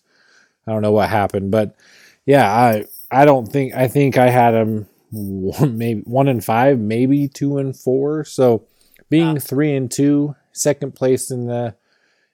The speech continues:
Speaker 1: in the A F C West, I'm, I'm pretty pumped. We got another tough game coming up this week. And then, I mean, the Browns, they're no slouch either. So the schedule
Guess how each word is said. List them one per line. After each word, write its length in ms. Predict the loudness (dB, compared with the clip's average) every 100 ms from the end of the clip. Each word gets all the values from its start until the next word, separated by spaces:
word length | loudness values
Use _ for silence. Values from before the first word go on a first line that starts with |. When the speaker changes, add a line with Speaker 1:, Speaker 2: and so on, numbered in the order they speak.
| _ -12
Speaker 1:
in 120 | -6
the 160 | 0
A 40 | 0
F 60 |
C 180 | 2 2
West, 600 | 4 4 2 -2 -12 -18 _ _ _
I'm, 400 | -8 -4 -4 -6
I'm 320 | -8 -8 -6 -10 _ _ -2
pretty 220 | 2 2
pumped. 500 | 0 0 0 -2 -12 _ _ _ -4
We 60 |
got 220 | 0 0 0
another 240 | 0 -2
tough 320 | 0 0 0
game 260 | -2 -2 -2
coming 280 | -4 -2 -4
up 160 | -4
this 320 | -4 -4 -4
week. 480 | 0 0 0 -6 -20 _ -14
And 200 | -10 -6
then, 400 | -6 -6 -8 -10
I 60 |
mean, 240 | -10 -8 -8
the 60 |
Browns, 540 | -4 -4 -2 -4 -6 -6
they're 140 | -6
no 160 | -6 -8
slouch 440 | -6 -4 -4 -4
either. 340 | -4 -2 -4 -6
So 340 | -6 -6 -6 _ _ _ _
the 140 | -6 -6
schedule 680 | -4 0 2 4 2 0